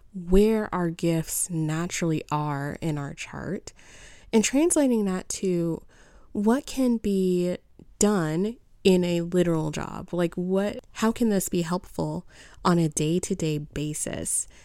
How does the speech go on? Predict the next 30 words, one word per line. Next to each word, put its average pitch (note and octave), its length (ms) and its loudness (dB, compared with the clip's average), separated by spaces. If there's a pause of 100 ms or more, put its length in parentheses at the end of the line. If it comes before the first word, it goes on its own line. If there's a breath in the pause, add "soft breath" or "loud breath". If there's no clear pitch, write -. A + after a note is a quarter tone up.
(180 loud breath)
to D#3 400 0
other C#3+ 300 -6
people? - 640 -10 (360 loud breath)
And G#3 100 4
so B3 120 4
the C4 120 6
sixth - 280 0
house E4+ 220 2 (120)
also G#3+ 840 -2
speaks - 600 -4
to D#3 640 -2 (240)
what D#3+ 260 0
our D#3+ 240 -2
literal E3 720 0 (640)
job C#3 400 -4
is. - 380 -6 (360 loud breath)
So A3+ 180 4
for A3+ 200 2
some C4+ 260 0
of E4 160 0
us, - 440 -8 (460 loud breath)
this A3 160 6
points - 760 0
to E3+ 600 2
maybe F3 340 0
having F3 500 -4
a D3 100 -6
day D#3 240 -4
job - 500 -10
that D#3+ 360 -6